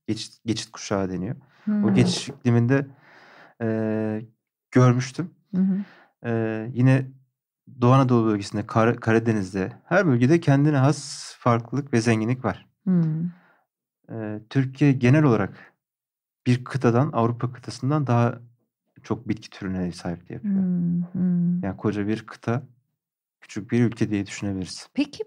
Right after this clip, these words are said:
Speaker 2: biz bunları kozmetik, e, sektöründe yeterince değerlendirebiliyor muyuz? Yani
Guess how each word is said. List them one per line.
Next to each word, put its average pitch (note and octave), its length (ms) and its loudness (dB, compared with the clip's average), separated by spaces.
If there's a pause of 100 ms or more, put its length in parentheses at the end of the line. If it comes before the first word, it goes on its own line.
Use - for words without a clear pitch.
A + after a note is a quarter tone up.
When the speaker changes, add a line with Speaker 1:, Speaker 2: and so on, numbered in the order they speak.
Speaker 2:
biz D#4+ 300 -2
bunları D#4 500 -2
kozmetik, B3+ 540 0 (220)
e, F#3 160 -2
sektöründe C4+ 640 0
yeterince C4 540 0
değerlendirebiliyor A#3 920 2
muyuz? E3+ 340 -2 (300)
Yani G#3+ 360 4